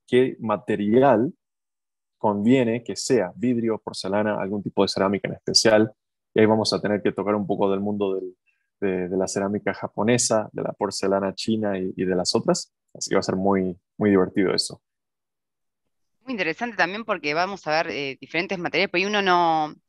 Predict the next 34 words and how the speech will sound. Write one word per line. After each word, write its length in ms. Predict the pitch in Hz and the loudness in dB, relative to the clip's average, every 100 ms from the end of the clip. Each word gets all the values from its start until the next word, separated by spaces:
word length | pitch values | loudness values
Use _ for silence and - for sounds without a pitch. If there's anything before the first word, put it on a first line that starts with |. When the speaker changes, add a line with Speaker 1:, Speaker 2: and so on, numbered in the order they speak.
| - - - _ | -20 -20 -20 _
Speaker 2:
no 100 | 165 | -6
suele 200 | - 190 | -2 -2
ser 180 | 196 180 | -2 0
consciente, 520 | 175 170 202 175 151 | 0 0 0 0 0
¿no? 60 | 156 | 0
A 60 | |
medida 280 | 160 160 185 | 0 0 0
que 80 | 165 | -2
uno 140 | 160 | -2
va 80 | 170 | 0
avanzando 400 | 170 170 175 180 | 0 -2 -6 -4
en 60 | 170 | -4
este 180 | 165 170 | -6 -2
camino, 600 | 160 175 180 180 202 - _ _ _ - | -2 -2 -4 -4 -6 -10 _ _ _ -12
empieza 260 | 160 208 | -10 -4
a 40 | 190 | -2
entender 300 | 170 170 185 | 0 0 2
la 80 | |
importancia 800 | 175 160 160 185 190 196 - 202 | 0 0 -2 0 0 -2 -2 -2
del 240 | 165 151 143 | 0 -4 -2
material, 640 | 147 139 151 175 165 143 - - _ _ | -2 -2 -2 2 0 0 -10 -16 _ _
¿sí? 180 | - 165 | -8 -6
De 120 | 160 | -6
qué 80 | 165 | -8
está 240 | - 160 | -2 0
hecho 320 | 165 - 160 | 0 -2 -4
ese 220 | 151 160 | -4 -6
cuenco, 580 | - 208 220 220 - 202 | -2 0 0 -2 -2 0
de 120 | 170 | 0
qué 60 | 147 | -2
está 220 | - 156 | -4 -2
hecho 440 | 156 - 160 147 139 | -2 -4 -2 0 -2
esa 360 | 156 - 147 | -6 -6 -8
tetera, 640 | 143 147 185 190 180 175 | -6 -4 0 2 2 2